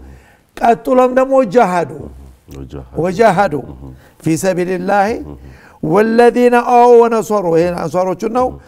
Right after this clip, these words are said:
Speaker 1: «ኡላኢከ ሁሙል ሙእሚኑና ሐቀን ለሁም መግፊረቱን ወሪዝቁን ከሪም» ይላል።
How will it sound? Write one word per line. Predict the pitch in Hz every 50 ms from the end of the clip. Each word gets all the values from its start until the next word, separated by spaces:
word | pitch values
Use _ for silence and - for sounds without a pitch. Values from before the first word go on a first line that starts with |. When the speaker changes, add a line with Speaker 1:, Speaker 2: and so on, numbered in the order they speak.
| - - - - -
Speaker 1:
«ኡላኢከ | - 156 156 160 170 165 170 180 175 - - - 165 151 139 131
ሁሙል | 120 120 196 277 294 285 277 269 262
ሙእሚኑና | 254 247 233 214 208 196 185 185 180 175 180 135 -
ሐቀን | - 175 220 233 - - 254 254 - - - 151 143 - 67 - _ _ _ _ _ _ _ _ _ _ _ _ _ _
ለሁም | - 156 185 190 165 170 185 180
መግፊረቱን | 180 185 170 143 - 160 160 156 147 - 160 151
ወሪዝቁን | 151 151 147 147 - - 156 - 160 - -
ከሪም» | - 123 - - - 117
ይላል። | 107 95 98 - -